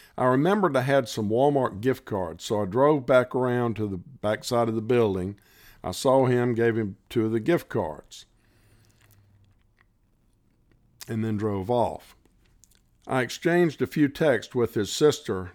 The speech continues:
that afternoon, and she let me know that she prayed for him every day and was going to pick him up and bring him to Virginia, but he had a couple of upcoming court dates that he needed to take care of first.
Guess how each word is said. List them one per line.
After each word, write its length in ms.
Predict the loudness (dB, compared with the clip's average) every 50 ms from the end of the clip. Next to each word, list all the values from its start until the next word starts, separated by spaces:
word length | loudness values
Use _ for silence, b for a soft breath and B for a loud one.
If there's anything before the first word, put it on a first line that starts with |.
| -12 -6
that 180 | -4 -2 0
afternoon, 640 | 0 0 0 -2 -2 -4 -4 -2 0 0 0 -2 -2
and 120 | -4 -6 -8
she 160 | -6 -4 -2
let 200 | -2 -2 -2 -2
me 120 | -2 -2
know 280 | -2 0 0 2 2 0
that 140 | 0 -2 -4
she 180 | -6 -8 -8
prayed 380 | -8 -4 -2 0 2 2 2 0
for 160 | -2 -4 -4
him 220 | -2 -2 -2 0
every 260 | 0 0 0 0 -2 -2
day 460 | 0 0 0 0 0 -2 -4 -4 b b b b b b b b b b -8
and 100 | -6 -6
was 140 | -6 -4 -2
going 300 | -2 0 0 0 0 -2
to 40 |
pick 300 | -4 -4 -4 -4 -2 -2
him 160 | -2 -2 0 0
up 220 | 0 0 -2 -2
and 120 | -4 -4
bring 280 | -2 0 0 0 2 0
him 160 | 0 -2 -2
to 160 | -4 -6 -6
Virginia, 760 | -4 -4 -6 -6 -4 -2 -2 0 0 0 -2 -2 -4 -8 -10 b b b b b b b b b b -8
but 140 | -6 -6 -4
he 140 | -2 0 0
had 180 | 2 0 0
a 60 | -2
couple 460 | -4 -6 -6 -6 -6 -4 -4 -2 -2 -2
of 140 | -2 -2
upcoming 560 | -2 -4 -4 -4 -6 -6 -4 -2 -2 -4 -6 -6
court 340 | -4 -4 -2 -2 -4 -4
dates 360 | -4 -4 -4 -4 -6 -8 -8 -8
that 160 | -6 -6 -4
he 120 | -2 -2
needed 420 | 0 0 0 -2 -2 -4 -6 -8 -8
to 100 | -10 -8
take 280 | -4 -4 -4 -4 -4
care 280 | -6 -6 -4 -4 -2 -4
of 160 | -4 -6 -10
first. 580 | -8 -6 -4 -4 -4 -4 -8 -14 -20 -20 -20